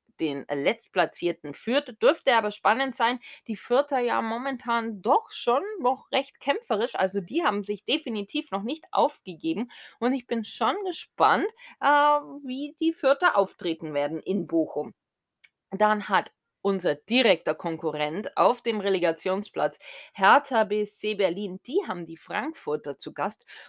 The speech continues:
und das könnte richtig spannend werden, dieses Spiel, weil die Hertha, die will natürlich gewinnen, sie haben die eigenen Fans im Rücken, aber die Frankfurter,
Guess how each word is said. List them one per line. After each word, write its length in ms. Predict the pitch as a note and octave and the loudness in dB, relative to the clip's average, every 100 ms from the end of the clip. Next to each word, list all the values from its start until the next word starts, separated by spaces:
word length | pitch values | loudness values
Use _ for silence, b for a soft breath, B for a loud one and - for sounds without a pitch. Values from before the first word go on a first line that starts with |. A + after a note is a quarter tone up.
| - | -10
und 180 | F#3+ - | -10 -4
das 240 | B3 C#4 - | -6 -6 -10
könnte 360 | G3 E3 D#3 | -10 -8 -8
richtig 540 | F3+ C#4 - C4+ A#3+ - | -8 -8 -8 -10 -10 -14
spannend 640 | - - D#4+ G#4 G3+ D3+ | -16 -4 -2 -2 -4 0
werden, 400 | D#3 D3+ D#3 D3+ | 0 0 -2 -8
dieses 380 | E3 D3 D3 - | -10 -10 -10 -10
Spiel, 400 | - D#3+ D#3 C#3+ B - | -10 -4 -4 -4 B -16
weil 420 | D3+ E3+ C#3 C3 - | -2 2 2 0 -10
die 140 | F3 | -10
Hertha, 520 | E3+ E3+ D#3+ - A3 D4+ | -6 -2 -2 0 -2 -2
die 280 | D4+ A3+ F#3+ | -2 -4 -2
will 140 | G3+ | 0
natürlich 460 | F#3+ F#3 F3+ D#3+ - | 0 -2 -6 -6 -6
gewinnen, 480 | E3 E3 F#3 A3 | -4 -2 0 -2
sie 180 | D4 A#3+ | -2 0
haben 180 | G#3 G3 | 0 -2
die 160 | G3 - | -2 2
eigenen 400 | F3+ G3+ G3 G3 | 2 0 -4 -6
Fans 300 | G3+ F#3 - | -6 -6 -8
im 100 | F3+ | -8
Rücken, 300 | F#3 G3+ C4 | -8 -6 -6
aber 260 | B2+ G3 | -6 -6
die 140 | F#3+ F#3 | -8 -10
Frankfurter, 920 | - F3+ F#3 - - G#3+ B3 E4 | -2 0 0 -2 0 2 6 6